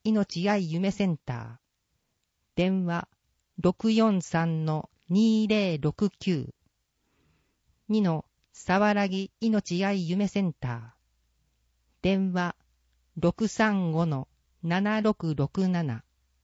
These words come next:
三の総除寺命愛夢センター。電話、六二六の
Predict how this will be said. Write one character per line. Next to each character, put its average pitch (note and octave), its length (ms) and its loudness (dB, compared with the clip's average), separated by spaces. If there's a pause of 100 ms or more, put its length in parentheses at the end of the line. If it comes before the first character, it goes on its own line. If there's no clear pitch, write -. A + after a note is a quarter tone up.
(960)
三 G3+ 400 0
の F#3+ 200 -2 (360)
総 G#3+ 340 2
除 G#3 160 -6
寺 D3+ 240 -8 (160)
命 G#3 420 0
愛 G3 240 0
夢 F#3 200 -2
セ G3 160 0
ン F3 100 0
タ - 160 -6
ー。 A#2 340 -12 (1000)
電 F#3+ 280 2
話、 F3+ 220 -2 (600)
六 F3 400 0
二 A3 340 2
六 D#3 340 0
の B2+ 260 -4